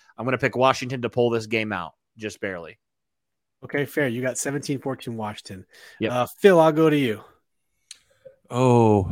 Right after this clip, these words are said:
Speaker 3: I'm in agreement. This is gonna be an ugly game because, let's face it, that's how all Taylor Heinicke games are.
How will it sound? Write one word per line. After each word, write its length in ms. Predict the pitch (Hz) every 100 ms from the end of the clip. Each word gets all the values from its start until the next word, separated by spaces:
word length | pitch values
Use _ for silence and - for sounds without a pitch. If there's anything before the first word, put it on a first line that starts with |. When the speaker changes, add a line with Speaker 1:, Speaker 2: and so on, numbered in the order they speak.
| -
Speaker 3:
I'm 280 | 123 127 131
in 80 | 127
agreement. 420 | 110 120 113 104
This 140 | 104 107
is 80 |
gonna 200 | 104 107
be 180 | 104 107
an 100 | 104 104
ugly 300 | 107 110 104
game 360 | 104 104 104
because, 500 | 104 101 107 107 - -
let's 200 | 139 -
face 240 | 156 139
it, 80 | 104
that's 200 | 120 127
how 180 | 143 135
all 260 | 113 113
Taylor 320 | 110 107 104 101
Heinicke 420 | 104 101 104 98
games 300 | 104 101 98
are. 320 | 107 101 95